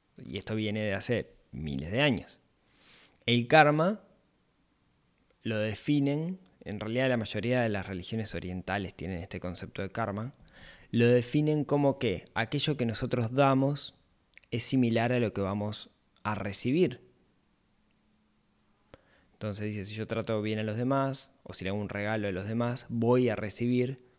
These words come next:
por la ley de causa y efecto, voy a recibir también yo. Pero el chiste está en que no tengo que hacerlo para recibir,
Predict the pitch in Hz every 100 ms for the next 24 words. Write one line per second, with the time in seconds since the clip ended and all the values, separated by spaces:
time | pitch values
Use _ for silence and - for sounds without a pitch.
0 | _ _ _ _ - - 101 110 117 117
1 | - 107 110 117 110 - 117 117 95 90
2 | 95 165 156 - 117 120 _ - - -
3 | 113 123 120 113 107 - 113 110 127 147
4 | _ _ _ - 104 101 101 107 - 90
5 | - _ _ - - - - 113 120 107
6 | - _ 113 101 135 139 147 156 147 151
7 | 151 139 139 147 - - - - - 123
8 | 120 156 139 113 - 120 113 98 - 131
9 | 123 113 107 - 101 98 95